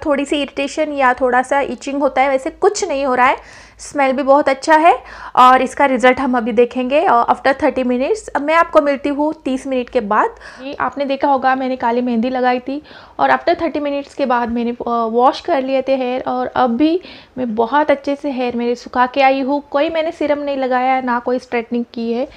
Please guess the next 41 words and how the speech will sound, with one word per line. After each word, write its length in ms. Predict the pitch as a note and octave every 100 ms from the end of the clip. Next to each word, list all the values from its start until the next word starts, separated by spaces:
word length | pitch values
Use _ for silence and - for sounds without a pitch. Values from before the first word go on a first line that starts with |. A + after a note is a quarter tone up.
| - - -
ओके, 300 | B3+ B3+ D#4
तो 140 | D#4 C#4+
आप 140 | A#3+
देख 320 | A#3 C4+ C4+
लीजिए 400 | C4+ B3+ C#4+ D#4 - - -
और 160 | - D#4
आपको 400 | - C#4 C#4+ F4+
मैं 140 | F4+
live 260 | E4+ C4+ C4+
result 300 | B3+ B3 B3
दिखाऊंगी। 760 | A#3 - A#3+ A3+ A3+ A#3 D4 D#4 -
सही 180 | C4+ A#3
में 220 | C4 C4
बहुत 500 | F#3+ A3 G#3 B3+ C4+
अच्छा 220 | C4 A#3+ A#3+
result 380 | A#3 A#3 A#3+
आया 240 | A3+ A3 A#3
है। 240 | A3+ C4+ - - - - C#4
मैं 140 | C#4+
ज़रूर 300 | C#4 C#4 E4
recommend 340 | D4+ D#4 D#4+
करूँगी 300 | D#4 D4+ D#4
आपको 440 | D#4 D4 C4+ - C#4
कि 160 | C#4
आप 280 | C4+ A3 A3+
ये 60 | B3
काली 240 | A3 G#3+
मेहंदी 400 | A3 A3 G#3+ B3
ट्राई 340 | - - A3 A3+
करें, 300 | A#3 A#3 -
at 220 | B3 D4
least 200 | D#4+ - B3
one 220 | C4 D4
time 280 | C4+ C4+ C4+
तो 100 | C#4+
आप 200 | A#3+ A#3+
इसे 160 | A#3
ज़रूर 400 | C4+ G#3 A3 A#3
try 160 | A3+ G#3+
करके 300 | G#3+ A3 A3
देखिए। 340 | G#3+ G3+ C#4+